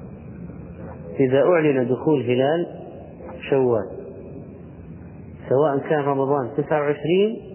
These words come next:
ولا كان ثلاثين. واحدة مات زوجها في ليلة رمضان، متى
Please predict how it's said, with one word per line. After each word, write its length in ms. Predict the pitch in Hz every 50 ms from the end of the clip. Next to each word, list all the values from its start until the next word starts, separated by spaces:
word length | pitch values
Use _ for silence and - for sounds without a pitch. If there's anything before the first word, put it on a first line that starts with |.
| - - -
ولا 220 | 143 147 143 143
كان 440 | 135 - - 147 151 170 190 208 233 - - - - - - - - - - - - - - - - - - - - - - - -
ثلاثين. 420 | 151 135 127 117 107 104 98 90 - - - - - - - - - - - - - - - - - - - - - - - - - - - - - - - - - - - - - - - - - - - - - - - - - - - - - - - - - - - - - - -
واحدة 400 | 147 170 175 147 139 139 139 135
مات 300 | 135 160 175 165 - 151
زوجها 580 | 135 131 156 170 170 156 156 156 160 180 185 175 -
في 80 | - 131
ليلة 340 | 127 147 156 160 170 175 170 - - - -
رمضان، 440 | 135 135 131 127 120 107 110 101 92 - - - - - - - - - - - - - - - - - - - - - - - - - - - - - - - - - - - - - - - - - - -
متى 280 | - 139 147 143 147